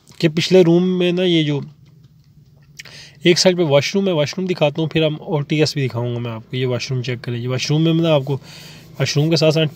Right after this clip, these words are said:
टैब का भी जो है ना आपको check करवाऊँगा, Master का जो लगा हुआ है। ये एक second, ये मैं नीचे दिखा रहा हूँ, ये अब जो है ना मैं आपको दिखा रहा हूँ, ये check करें जी, ये Master की लगी हुई है एसेसरी यहाँ पे, shower वगैरह सारे,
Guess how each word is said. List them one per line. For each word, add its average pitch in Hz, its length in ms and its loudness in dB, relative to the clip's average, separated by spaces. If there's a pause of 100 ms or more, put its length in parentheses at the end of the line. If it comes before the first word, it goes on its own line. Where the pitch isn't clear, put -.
(540)
टैब 151 280 6
का 156 120 -2
भी 147 100 -2
जो 143 80 -4
है 139 60 -2
ना 139 120 -2
आपको 123 200 -6
check 120 220 -8
करवाऊँगा, 117 520 -6 (240)
Master 139 420 4
का 160 120 4
जो 147 80 -2
लगा 131 200 0
हुआ 127 140 0
है। 131 80 -2
ये 131 120 -4
एक 120 100 -4
second, 120 360 -10
ये 123 80 -6
मैं 123 100 -6
नीचे 120 220 -6
दिखा 131 220 -4
रहा 127 100 -4
हूँ, 123 80 -10 (120)
ये 135 300 2
अब 131 180 2
जो 123 120 -2
है 127 60 -2
ना 127 60 -4
मैं 123 120 -4
आपको 120 160 -4
दिखा 117 320 -6
रहा 123 100 -4
हूँ, - 640 -8
ये 135 200 6
check - 260 -4
करें 117 200 -6
जी, - 800 -10
ये 151 160 8
Master 139 460 2
की 147 100 -2
लगी 123 200 0
हुई 120 120 -2
है 123 80 -2
एसेसरी 117 480 -8
यहाँ 113 180 -8
पे, 117 140 -12 (1200)
shower 139 320 4
वगैरह 127 320 -2
सारे, 120 300 -8